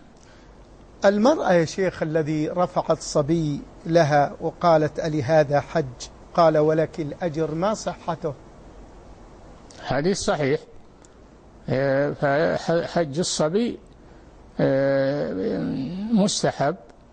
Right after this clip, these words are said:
Speaker 2: ويكون له نافلة، ولوليه الذي يتولاه ويعينه له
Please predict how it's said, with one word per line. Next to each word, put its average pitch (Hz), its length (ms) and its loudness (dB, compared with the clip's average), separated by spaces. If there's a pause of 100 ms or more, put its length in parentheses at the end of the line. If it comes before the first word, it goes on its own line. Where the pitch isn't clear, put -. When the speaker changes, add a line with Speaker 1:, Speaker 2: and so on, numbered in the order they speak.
(240)
Speaker 2:
ويكون 165 480 2
له 170 280 2
نافلة، 151 540 2
ولوليه 170 1120 2 (580)
الذي 143 320 2
يتولاه 139 1000 0 (1040)
ويعينه 170 800 2
له 156 500 0